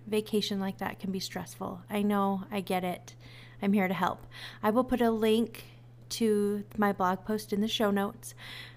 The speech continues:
I also do custom itineraries for Disney World. So if you are feeling totally overwhelmed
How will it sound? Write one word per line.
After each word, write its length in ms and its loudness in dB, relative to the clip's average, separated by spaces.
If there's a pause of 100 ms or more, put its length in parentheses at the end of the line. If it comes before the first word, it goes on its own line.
(160)
I 220 0
also 480 8
do 400 4
custom 840 2 (220)
itineraries 840 0
for 160 2
Disney 320 0
World. 380 -6
So 380 -6 (360)
if 80 -12
you 120 2
are 100 4
feeling 400 4
totally 420 2
overwhelmed 920 4